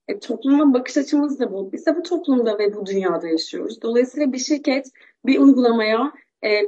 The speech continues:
bir, e, sermaye ayırdıysa bunu tabii ki en iyi şekilde gerçek bir sorun çözümüne yönelik olarak yönlendirmeyi tercih ederiz. İşte kültürel kodlardan,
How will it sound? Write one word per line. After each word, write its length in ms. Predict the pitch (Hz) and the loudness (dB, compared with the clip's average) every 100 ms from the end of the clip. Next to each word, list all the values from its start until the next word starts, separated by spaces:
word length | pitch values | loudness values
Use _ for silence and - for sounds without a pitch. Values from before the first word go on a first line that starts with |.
| 202 | 0
bir, 340 | 254 285 - - - | 2 2 -2 -14 -2
e, 440 | 220 214 214 - | 2 4 2 0
sermaye 560 | - 233 220 247 262 302 | -2 0 2 4 4 4
ayırdıysa 680 | 220 226 240 294 330 330 254 | 4 2 2 0 0 0 2
bunu 220 | 262 302 | 2 2
tabii 280 | 302 311 339 | 0 0 0
ki 120 | - | 0
en 120 | 269 254 | 0 2
iyi 100 | 226 | 0
şekilde 640 | - 208 208 190 185 196 _ _ - | -2 -6 -4 -2 -2 -4 _ _ -2
gerçek 480 | 214 220 220 330 - | 2 2 2 -2 -2
bir 40 | |
sorun 400 | 262 - 247 233 | -4 2 4 4
çözümüne 480 | 226 220 202 208 202 | 0 -4 -4 2 4
yönelik 400 | 196 196 196 202 | 4 2 0 2
olarak 400 | 196 190 185 185 _ _ | 0 2 -2 -6 _ _
yönlendirmeyi 720 | 202 202 196 190 185 190 185 | 6 8 8 6 -2 0 -2
tercih 360 | - 165 160 156 | 0 0 0 0
ederiz. 420 | 143 139 - - - | -2 -4 -8 -18 -14
İşte 420 | 135 233 208 208 | -8 -4 -2 -4
kültürel 460 | - 208 - 240 247 | -10 -12 -2 0 0
kodlardan, 800 | 254 208 214 202 202 208 214 | -2 0 4 4 4 2 0